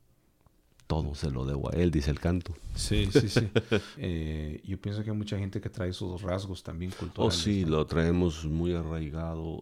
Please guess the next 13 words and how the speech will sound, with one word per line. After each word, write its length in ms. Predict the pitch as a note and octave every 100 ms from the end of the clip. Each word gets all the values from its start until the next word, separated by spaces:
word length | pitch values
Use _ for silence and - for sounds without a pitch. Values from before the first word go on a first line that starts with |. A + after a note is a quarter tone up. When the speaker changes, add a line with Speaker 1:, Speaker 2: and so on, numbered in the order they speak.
| -
Speaker 1:
este, 680 | D2+ - - D2+ D2 C#2 D#2+ _ _ - - - _ _ _ _
queremos 1120 | E2 E2 F2 E2+ E2+ - - - - - - - _ _
ahorrar, 640 | D#2 D#2+ E2+ F#2 F#2 F2
queremos, 1000 | - D#2 D#2 D#2 D#2 - - - - - _
este, 800 | E2+ - - D#2+ D2+ D2 C2+ - _
asegurar 600 | C#2+ - D#2 D#2 D#2 E2
nuestro, 600 | D#2 D#2 - C#2 C#2 C#2 D#2
nuestro 240 | C#2+ D2+
futuro, 640 | - C2 - E2 E2+ E2
nuestro, 800 | C#2+ C#2 - D2 D2 C#2+ C#2 - - - -
este, 320 | D2 - D2+
vejez. 580 | D2 D2 F2 F2 - - _ _ - - - _ _ _ _ _ _ _ -
Ah, 480 | D#2+ D#2+ D2+ B1+